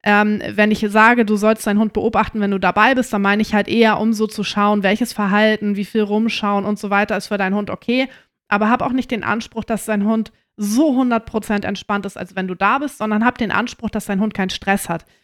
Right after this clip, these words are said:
Dass er sich gut entspannen kann, dass er gelassen ist, ähm, dass er nicht vor der Tür sitzt und wartet und eben still leidet, sondern eben, dass er sich trotzdem gut zurückziehen kann, dass er damit gut zurechtkommt, wenn du weg bist. Und auch da ist es nochmal wichtig, dass du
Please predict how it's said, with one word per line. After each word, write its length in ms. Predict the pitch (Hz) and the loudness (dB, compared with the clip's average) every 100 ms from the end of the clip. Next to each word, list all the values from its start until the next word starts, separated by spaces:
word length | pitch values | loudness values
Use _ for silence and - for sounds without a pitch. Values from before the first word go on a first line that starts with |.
| _ - | _ -2
Dass 160 | 226 233 | 0 2
er 80 | |
sich 220 | 214 202 - | 0 -2 0
gut 200 | 294 247 | 0 0
entspannen 460 | 254 - 226 226 | -2 0 0 2
kann, 200 | 220 220 | 0 0
dass 140 | 208 202 | 0 -2
er 80 | |
gelassen 480 | 202 226 233 247 233 | -2 4 4 4 0
ist, 340 | 196 202 208 - _ _ _ - | 0 2 0 -4 _ _ _ -2
ähm, 280 | 202 196 | 0 2
dass 180 | 196 208 | 2 2
er 80 | 208 | 4
nicht 160 | 247 - | 4 4
vor 140 | 269 | 4
der 100 | 226 | 4
Tür 220 | 226 254 | 4 4
sitzt 260 | 220 214 - | 4 0 -2
und 180 | 185 170 | -4 4
wartet 540 | 196 233 233 269 262 | 6 6 4 2 2
und 160 | - 196 | -2 -2
eben 240 | 196 202 | 0 -2
still 240 | - 208 | -2 0
leidet, 460 | 196 196 233 262 233 | 2 4 4 4 2
sondern 320 | 202 208 202 | 0 0 0
eben, 240 | 196 208 202 | 2 0 0
dass 200 | 202 - | 0 2
er 180 | 214 208 - _ | 2 0 -8 _
sich 200 | - 294 | -4 -2
trotzdem 380 | - 254 254 233 | 2 2 2 0
gut 160 | 233 | 0
zurückziehen 460 | - 214 220 - 208 | -2 -2 -2 -2 -2
kann, 320 | 202 214 202 | 0 0 2
dass 160 | 208 202 | 0 0
er 60 | |
damit 280 | 214 202 202 | 2 0 0
gut 200 | 320 349 | -2 -2
zurechtkommt, 680 | - 226 220 - - 202 202 - _ _ | -2 0 0 -2 -2 -2 -2 -8 _ _
wenn 220 | - 196 | -2 0
du 120 | 202 180 | 2 0
weg 240 | 170 - | -2 -6
bist. 300 | - - _ _ _ _ _ - | -14 -14 _ _ _ _ _ -2
Und 140 | 220 | 2
auch 160 | 214 208 | 2 2
da 360 | - 190 262 | 2 2 2
ist 180 | 294 240 | 0 -6
es 120 | 247 | -8
nochmal 300 | 240 220 202 | -6 -4 -2
wichtig, 300 | 196 - 226 | -4 -6 -6
dass 240 | - 202 - | -6 -8 -8
du 380 | 208 190 190 | -6 -4 -4